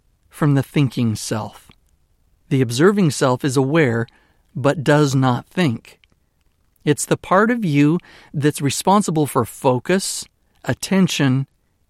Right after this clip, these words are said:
and awareness. While it can observe or pay attention to your thoughts,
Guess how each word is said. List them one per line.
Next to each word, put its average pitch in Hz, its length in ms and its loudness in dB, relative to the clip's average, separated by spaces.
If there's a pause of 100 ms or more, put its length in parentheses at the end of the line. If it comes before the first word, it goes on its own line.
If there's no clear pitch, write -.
and 127 140 0
awareness. 123 760 0 (1400)
While 139 140 -2
it 160 100 -4
can 175 140 2
observe 202 480 0
or 143 220 4
pay 196 260 0
attention 175 540 0
to - 120 -8
your 127 120 -2
thoughts, - 680 -4